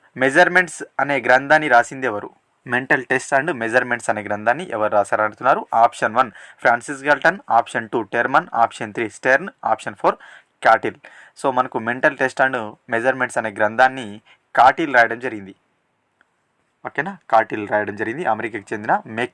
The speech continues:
కాటిల్ అయితే దీన్ని రాశాడు. సర్ ఫ్రాన్సిస్ గాల్టన్ యొక్క ఏవైతే, ఏ, ప్రయోగాలు ఉన్నాయో దాన్ని చూసి ఇతను కూడా ఇన్స్పైర్ అయ్యి కొన్ని పరీక్షలు అయితే రూపొందించాడు.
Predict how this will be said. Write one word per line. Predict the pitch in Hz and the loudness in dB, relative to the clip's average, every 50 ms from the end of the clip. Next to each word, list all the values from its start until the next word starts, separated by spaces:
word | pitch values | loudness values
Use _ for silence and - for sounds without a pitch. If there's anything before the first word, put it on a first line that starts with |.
| _ - | _ 0
కాటిల్ | - 117 110 - 120 107 | 0 0 0 0 -2 -4
అయితే | 104 101 185 202 | -4 -4 -6 -6
దీన్ని | 175 113 110 104 107 | -6 -8 -8 -6 -4
రాశాడు. | 101 104 98 - - 104 104 107 - - - - - - - - _ _ _ | -2 -2 -2 -2 -2 -4 -4 -6 -10 -16 -20 -20 -20 -20 -20 -20 _ _ _
సర్ | - - 135 - | 0 2 2 2
ఫ్రాన్సిస్ | - - 127 127 - - 156 135 120 139 | 4 2 0 0 0 -4 -6 0 2 2
గాల్టన్ | 131 131 - 139 131 127 | 2 2 0 -4 -4 -6
యొక్క | 127 123 _ - - 123 110 - - _ - | -8 -8 _ 2 2 2 2 2 -2 _ -6
ఏవైతే, | 120 117 117 120 120 - - 127 110 107 110 - - - - - _ _ - | -4 -2 -2 -2 -2 -2 -2 -2 -2 -2 -4 -8 -14 -20 -20 -20 _ _ -8
ఏ, | - 113 | -8 -8
ప్రయోగాలు | - - 120 113 123 127 131 127 | 0 2 4 4 4 4 2 0
ఉన్నాయో | 117 120 151 180 | 0 -2 -4 2
దాన్ని | 151 123 113 113 113 110 101 | 4 4 4 4 2 -2 -6
చూసి | 110 123 123 - 143 | -6 -6 -4 -4 -4
ఇతను | 113 - 120 113 | -4 -4 -4 -4
కూడా | 110 110 | -4 -6
ఇన్స్పైర్ | 107 104 - - 110 107 | -6 -4 -4 -2 -2 -2
అయ్యి | 113 143 196 196 | -2 -4 -6 -8
కొన్ని | - - 113 107 110 107 101 101 104 _ _ - - _ _ _ _ _ - | -8 -10 -8 -8 -8 -10 -12 -12 -16 _ _ -20 -20 _ _ _ _ _ 0
పరీక్షలు | 120 127 120 - 120 | 0 0 -2 -4 -6
అయితే | 113 101 - | -6 -4 -4
రూపొందించాడు. | 110 107 98 120 104 101 101 - 113 123 165 247 | -4 -2 -2 -4 -4 -4 -2 0 0 0 0 -2